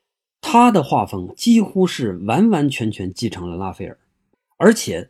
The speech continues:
他所代表的那个艺术流派啊，也是在宣称说我们要恢复古典美。当然这就是针对那个风格主义所说的嘛。但是卡拉奇呢，也并不是完全的尊重古典，一点变化都没有。比如说他的画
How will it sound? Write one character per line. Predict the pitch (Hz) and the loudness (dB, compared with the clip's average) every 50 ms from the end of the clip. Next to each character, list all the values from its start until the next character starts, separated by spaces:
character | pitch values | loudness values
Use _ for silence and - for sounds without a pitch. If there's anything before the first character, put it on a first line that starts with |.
| _ _ _ | _ _ _
他 | - - - 214 214 202 | -6 -2 0 2 2 0
所 | - - 113 87 | 0 -2 -6 -4
代 | 85 - 147 127 104 | -2 0 0 0 0
表 | - - - | -2 -6 -10
的 | - 87 | -8 -4
那 | 92 117 123 | -2 0 0
个 | 120 110 101 92 - - | 0 -2 -6 -6 -4 0
艺 | - 196 | 2 2
术 | 175 - 123 107 | 2 2 0 -2
流 | 98 101 98 113 196 | -2 -2 0 0 0
派 | 190 - 214 202 - - | 0 -2 -6 -8 -8 -10
啊， | - - - - | -16 -18 -16 -14
也 | 165 - 104 - - | -12 -10 -10 -10 -8
是 | - - 220 | -6 -4 -2
在 | 214 208 160 | 0 0 -2
宣 | 131 - - 165 156 147 | -2 2 2 4 4 4
称 | 127 127 117 113 117 | 2 0 -4 -4 -6
说 | - - 107 98 | -8 -8 -8 -8
我 | 82 71 | -8 -8
们 | 90 101 | -8 -8
要 | 107 92 | -8 -8
恢 | 85 - - 170 165 | -4 0 2 2 2
复 | 139 - 135 | 2 -2 -6
古 | 104 - - 151 | -4 0 2 4
典 | 156 160 135 | 4 4 4
美。 | 110 - - _ _ _ _ _ _ _ _ | 2 0 -6 _ _ _ _ _ _ _ _
当 | - 139 135 | -2 0 0
然 | 123 113 | 0 0
这 | 110 107 | -2 -4
就 | 90 95 | -6 -8
是 | 85 - _ _ _ | -10 -12 _ _ _
针 | - 160 151 147 | 4 4 4 6
对 | 139 143 127 107 | 4 2 2 2
那 | 110 104 | 0 -2
个 | - 101 | -4 0
风 | - 170 160 151 | 4 4 6 6
格 | 156 147 | 6 4
主 | - 85 98 | 2 2 4
义 | 143 | 4
所 | 156 - 104 78 | 4 4 0 -6
说 | - - 107 98 | -6 -4 -4 -4
的 | 92 90 | -4 -8
嘛。 | - - _ _ _ _ _ _ _ _ _ _ _ _ _ _ _ _ | -10 -14 _ _ _ _ _ _ _ _ _ _ _ _ _ _ _ _
但 | _ - 240 | _ 2 4
是 | 214 220 180 139 - _ _ | 4 4 2 0 -2 _ _
卡 | - - 139 | -6 -2 0
拉 | 120 135 180 | 2 4 2
奇 | - - - 123 | 2 0 2 2
呢， | 127 165 160 | 2 2 2
也 | 127 113 110 | 0 -2 -4
并 | - - 269 247 190 | 4 6 8 8 8
不 | 165 185 | 6 2
是 | 180 - 160 | 0 0 0
完 | 113 104 101 110 110 170 247 | 0 0 0 2 6 6 6
全 | - - - - 98 | 6 6 0 -2 -2
的 | 101 95 | -4 -2
尊 | - 117 113 | -2 0 0
重 | 110 101 | 0 0
古 | - 101 101 | -2 -4 -6
典， | 95 - | -4 -4
一 | - | -2
点 | 185 - 120 | -2 0 0
变 | 165 175 | 0 -2
化 | 160 165 156 | -4 -4 -2
都 | 139 | -2
没 | 127 135 | -2 -2
有。 | 156 - - _ _ _ _ - | -2 -4 -6 _ _ _ _ -6
比 | 113 | -4
如 | 107 110 | -4 -2
说 | 117 127 120 | -2 -4 -6
他 | - - 180 165 | -4 -4 -4 -2
的 | 156 135 | -2 -4
画 | - 139 110 - - | -4 -6 -6 -8 -10